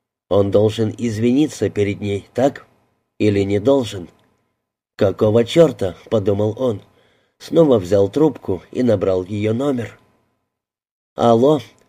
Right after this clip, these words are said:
повторила она. Голос ее был тихий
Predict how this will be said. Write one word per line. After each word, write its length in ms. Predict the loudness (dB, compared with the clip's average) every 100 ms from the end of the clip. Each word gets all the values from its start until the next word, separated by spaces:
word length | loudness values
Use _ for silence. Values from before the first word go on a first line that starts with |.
| _
повторила 600 | 0 2 0 0 0 -2
она. 340 | -2 -4 -4 -6 -16 _ _ _ _
Голос 520 | -2 0 2 0 0
ее 160 | 0 2
был 180 | 0 -2
тихий 520 | -2 -4 -4 -10